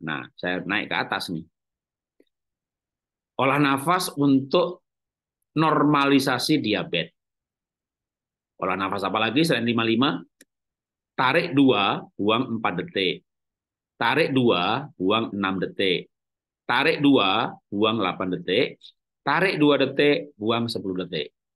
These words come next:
Ya, nanti silakan praktek sendiri. Saya tunjukkan filenya aja. Masuk ke YouTube, ketik nafas normalisasi diabetes.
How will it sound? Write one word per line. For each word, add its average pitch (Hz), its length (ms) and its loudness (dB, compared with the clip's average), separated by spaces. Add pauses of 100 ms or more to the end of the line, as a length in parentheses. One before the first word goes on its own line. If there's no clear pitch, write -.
(640)
Ya, 78 320 -10
nanti 82 240 -6
silakan 82 480 -6
praktek 82 480 -8
sendiri. 85 560 -4 (200)
Saya 80 120 -12
tunjukkan 87 400 -8
filenya 85 480 -4
aja. 90 180 -4 (600)
Masuk 113 360 -2
ke 147 40 2
YouTube, 147 480 2
ketik 139 400 -4
nafas 120 640 -4
normalisasi 98 880 -4
diabetes. 80 480 -6